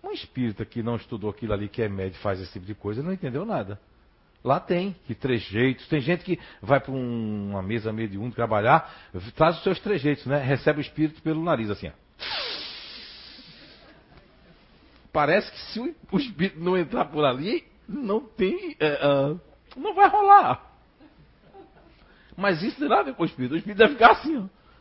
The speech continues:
Coitado, que essa mulher faz isso? Esse homem? Que que tem isso?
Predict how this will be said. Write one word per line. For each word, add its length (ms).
Coitado, 400
que 140
essa 240
mulher 260
faz 460
isso? 320
Esse 260
homem? 420
Que 140
que 220
tem 560
isso? 640